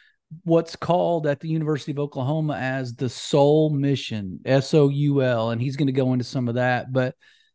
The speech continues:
before we do that, Josh, let me ask you this real quick. And I don't know how many podcasts you do. I don't know how many interviews you do. I heard you on the radio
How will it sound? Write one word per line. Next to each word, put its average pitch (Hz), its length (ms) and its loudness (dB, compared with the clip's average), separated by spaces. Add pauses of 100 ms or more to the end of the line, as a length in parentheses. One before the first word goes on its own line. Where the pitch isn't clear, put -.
(240)
before 269 320 0
we 208 180 2
do 135 300 0
that, 107 440 -8 (520)
Josh, 165 460 2
let 214 100 0
me 254 160 2
ask 180 320 -4
you 147 100 -6
this 135 240 -4
real 123 120 -4
quick. 117 260 -4
And 160 80 0
I 196 40 0
don't 202 140 -2
know 160 100 0
how 147 140 2
many 143 240 0
podcasts 127 560 -4
you 127 80 -10
do. 123 160 0
I 127 40 0
don't 135 80 -2
know 123 80 -4
how 131 80 0
many 120 180 -2
interviews 120 340 -2
you 120 80 -2
do. 123 180 0
I 120 80 0
heard 127 220 -2
you 127 120 -4
on 123 80 -4
the 117 80 -6
radio 120 600 -4